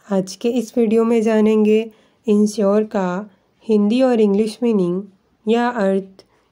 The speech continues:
क्या होता है। इंश्योर, इसका हिंदी अर्थ है सुनिश्चित करना, पक्का करना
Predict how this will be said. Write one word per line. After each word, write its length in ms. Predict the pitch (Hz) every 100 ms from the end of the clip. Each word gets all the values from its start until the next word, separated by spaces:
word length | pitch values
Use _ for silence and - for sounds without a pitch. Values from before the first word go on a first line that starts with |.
| _
क्या 180 | - 208
होता 420 | 220 220 170 190
है। 360 | 185 185 165 185 _ _ _ _ _
इंश्योर, 680 | 214 208 196 - 170 165 170 _ _ _ _ _ -
इसका 440 | 214 - 220 220
हिंदी 340 | 220 214 226 277
अर्थ 340 | 226 190 202
है 420 | 185 175 180 202 _ _ _
सुनिश्चित 680 | - 214 190 190 - 214 -
करना, 580 | 214 208 208 208 220 - _ _ _ -
पक्का 380 | 208 208 240 233
करना 680 | 240 220 202 190 190 202